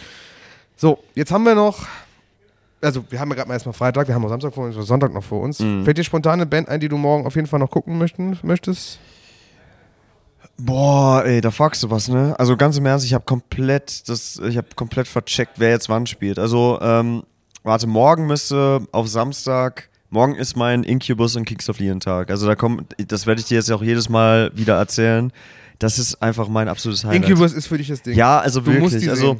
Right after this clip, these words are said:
Speaker 1: sehen. Mhm.
Speaker 2: ähm, ich bin mir sehr sicher, dass die allermeisten von euch, die jetzt hier zuhören, mit dieser Band wahrscheinlich nichts anfangen können. Aber das ist halt,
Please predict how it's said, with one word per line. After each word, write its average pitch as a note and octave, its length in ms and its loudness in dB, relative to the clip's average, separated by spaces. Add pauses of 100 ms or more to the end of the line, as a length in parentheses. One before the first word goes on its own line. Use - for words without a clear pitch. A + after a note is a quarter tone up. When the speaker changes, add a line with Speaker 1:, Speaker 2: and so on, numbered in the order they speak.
(140)
Speaker 1:
sehen. C#3 460 -6
Mhm. F3 80 -10
Speaker 2:
ähm, B2 380 4 (1080)
ich B2+ 140 -8
bin C#3+ 140 -2
mir D3 100 4
sehr C3 220 4
sicher, B2+ 240 0
dass A2 120 -4
die - 200 -6
allermeisten A#2 880 2
von A2 180 -4
euch, A2+ 220 2
die - 120 -4
jetzt G#2+ 140 -2
hier G2+ 100 -6
zuhören, A2 540 0
mit G#2+ 160 -2
dieser G#2+ 200 0
Band G#2 240 0 (300)
wahrscheinlich G#2+ 500 -2
nichts - 180 -6
anfangen G#2 340 -6
können. F#2 220 -6
Aber F#2+ 120 -2
das G2 160 -2
ist A2 160 -6
halt, A#2 260 0